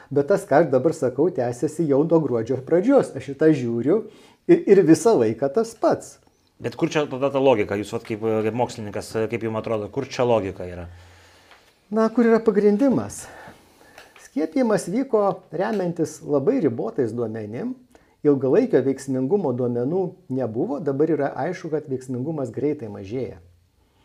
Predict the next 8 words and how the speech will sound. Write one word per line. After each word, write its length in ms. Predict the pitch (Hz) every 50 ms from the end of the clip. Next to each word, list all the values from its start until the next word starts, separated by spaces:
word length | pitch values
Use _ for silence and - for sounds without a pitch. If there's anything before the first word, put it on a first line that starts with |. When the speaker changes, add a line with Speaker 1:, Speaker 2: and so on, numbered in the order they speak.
| _ _ _ _ _ _ _ _ _ _ _ _ _ _ _ _ _ _ _ _ _ -
Speaker 1:
Greitai 560 | - 147 135 123 143 160 196 208 202 175 151
mažėja 400 | 143 139 135 127 - 190 180 151
dėl 180 | 127 131 135 131
to, 140 | - 185 170
kad 220 | 180 139 - -
natūraliai 720 | 156 151 165 160 - 220 202 180 143 117 113 113 120 127 139
mažėja, 540 | 151 160 160 151 175 196 202 220 233 240 254 254 233 - _ _ _ _ _ _ _ _ _ _ _ _ _ _ _ _ _ _ _ _ _ - -
plius, 400 | 170 170 180 190 208 220 208